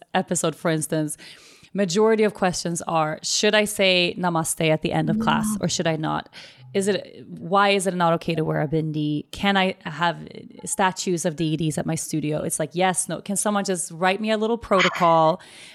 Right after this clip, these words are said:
Speaker 1: I wanna be a good white person and follow the rules and do it right.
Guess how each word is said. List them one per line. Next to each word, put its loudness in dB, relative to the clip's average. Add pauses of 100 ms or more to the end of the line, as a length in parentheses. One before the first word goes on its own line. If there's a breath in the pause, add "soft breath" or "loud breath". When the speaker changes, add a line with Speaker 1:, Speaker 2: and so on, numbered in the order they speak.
Speaker 1:
I 2
wanna 2
be 0
a 4
good 2
white -2
person 0
and -4
follow 2
the 2
rules 2
and -2
do 0
it 0
right. -2